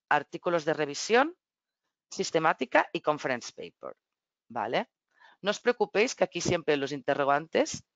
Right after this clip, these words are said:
ah, en los interrogantes, en los símbolos de información, os define un poquito en más detalle,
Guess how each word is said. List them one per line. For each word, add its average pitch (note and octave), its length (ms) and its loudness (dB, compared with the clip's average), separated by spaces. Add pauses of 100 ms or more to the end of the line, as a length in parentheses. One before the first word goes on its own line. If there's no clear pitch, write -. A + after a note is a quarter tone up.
ah, D3 140 6
en C3 80 2
los C3 100 -2
interrogantes, B2+ 480 -2
en B2+ 100 -4
los B2 120 -4
símbolos D#3+ 320 -2
de E3+ 60 -6
información, D#3+ 680 0 (520)
os E3 360 2 (220)
define D#3+ 420 -4
un E3 60 -4
poquito D#3 420 -2
en D3 60 2
más D3 180 0
detalle, D3+ 600 2